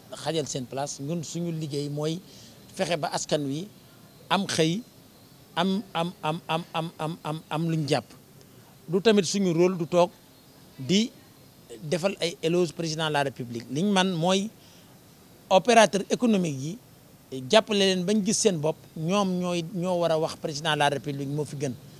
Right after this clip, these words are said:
Ndax ñun toog naan président de la République moo fi gën parce que dañuy yaakaar ne loolu bu ñu ko defee ñu tooyal suñu ceeb du li gën. Li gën moom mooy nga fexe jegga-, euh, euh, jariñ askan wi, ba askan wi ci boppam su président de la République rombee ñu wax ko. Yaakaar naa nag démb accueil bi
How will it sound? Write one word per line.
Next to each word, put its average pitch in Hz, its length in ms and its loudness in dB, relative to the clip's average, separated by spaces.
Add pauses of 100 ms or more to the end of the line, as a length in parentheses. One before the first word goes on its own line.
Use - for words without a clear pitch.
(200)
Ndax 160 200 -4
ñun 175 180 -4
toog 175 180 0
naan 165 180 -2
président 156 280 -6
de 156 60 -2
la 151 80 -2
République 147 200 -6
moo 165 120 -2
fi 151 100 -8
gën 156 220 -2
parce 156 240 -4
que 165 180 0 (160)
dañuy 156 220 -6
yaakaar 156 320 0
ne 151 100 -8
loolu 147 220 -4
bu 135 100 -8
ñu 170 60 -8
ko 175 100 -4
defee 147 240 -4
ñu 147 120 -6
tooyal 156 220 -4
suñu 127 220 -10
ceeb 131 180 -6
du 165 60 -2
li 185 100 0
gën. 143 180 0 (480)
Li 175 100 2
gën 208 160 10
moom 196 240 0
mooy 175 140 0
nga 170 120 -2
fexe 156 320 -4
jegga-, 196 340 4 (120)
euh, 160 280 -2 (200)
euh, 156 340 0
jariñ 240 240 4
askan - 320 0
wi, 147 140 -6 (360)
ba 180 140 2
askan 185 300 4
wi 170 100 -2
ci 170 80 -8
boppam 165 380 -4 (340)
su 175 120 -10
président 175 380 -4
de 156 40 -2
la 147 140 2
République 143 380 -6
rombee 151 380 -2
ñu 139 140 -4
wax 151 180 0
ko. 117 160 -10 (140)
Yaakaar 175 240 2
naa 180 120 0
nag 160 220 -4
démb 139 260 4 (440)
accueil 196 300 6
bi 156 100 -6